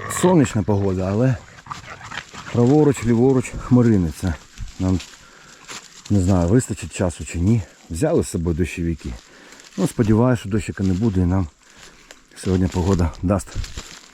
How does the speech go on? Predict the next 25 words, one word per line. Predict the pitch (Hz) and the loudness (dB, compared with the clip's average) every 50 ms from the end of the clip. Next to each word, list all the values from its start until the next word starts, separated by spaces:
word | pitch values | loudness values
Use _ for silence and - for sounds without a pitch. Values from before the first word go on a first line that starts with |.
| _ _ _ _ - - _ _ | _ _ _ _ -20 -20 _ _
полазити | - 92 90 92 90 82 90 80 - 80 | -6 -2 0 0 0 0 -2 -4 -6 -2
по | - 92 | 0 4
лісі, | 107 143 123 - 123 95 - - _ _ - - - - - - - - _ - _ _ _ _ - - _ | 4 4 4 4 0 -2 -2 -6 _ _ -20 -20 -20 -20 -20 -20 -20 -20 _ -20 _ _ _ _ -20 -20 _
подивитися, | - 87 80 87 90 95 98 90 - 82 - - 80 73 - - - - | -8 -4 -2 0 2 2 2 0 -2 -8 -8 -8 -8 -8 -10 -14 -18 -18
що | - - 101 | -6 -4 -2
да | 87 92 | 0 2
як. | 95 95 87 76 - - - - - - - - - - - - - - - - - - - - - - - | 2 2 0 -2 -4 -8 -16 -20 -20 -20 -20 -20 -20 -20 -18 -18 -20 -18 -20 -20 -18 -14 -14 -14 -14 -10 -8
Ну, | 151 | -2
поки | 156 196 190 156 160 | 0 0 2 2 -2
що | - - 180 | -2 0 2
нічого, | 185 180 - - 202 175 123 92 78 69 85 | 2 2 2 2 2 2 2 0 -4 -6 -6
але | 98 107 123 123 113 - - - - - - - - - - - - - - | -2 -2 -2 -2 -2 -6 -12 -20 -20 -20 -20 -20 -20 -20 -20 -20 -20 -10 -2
вже | 139 135 127 127 151 156 - - - - - | -2 0 2 2 0 0 0 -4 -12 -8 -4
прилично | 143 156 151 160 143 110 117 117 | -2 0 2 2 0 2 0 0
десь | 107 113 117 104 - - - - - - | 2 2 0 0 -2 -8 -12 -12 -12 -12
з | - - | -10 -4
кілометр | - - 127 139 151 143 135 131 - 131 - | 2 4 6 6 8 8 6 6 4 2 -2
пройшли. | - 127 135 123 - - 160 160 143 98 - - - - - - - - - - - - - - - - - - - - - - - - - - - - - - | 0 0 0 0 2 4 6 6 6 4 0 -6 -16 -20 -20 -20 -20 -20 -20 -20 -20 -20 -20 -20 -20 -20 -18 -18 -20 -20 -20 -20 -20 -18 -18 -16 -16 -16 -12 -4
Ну, | 110 113 123 127 120 95 - | 0 2 4 4 2 0 -2
ще | - 127 123 | -2 0 2
не | 127 123 | 4 4
дійшли | 120 131 117 101 - 120 | 4 4 2 4 2 2
до | 98 92 87 | 2 2 -2
тих | - 95 87 - | -2 -6 -2 2
місць | 110 120 127 120 - - | 4 4 4 2 0 -10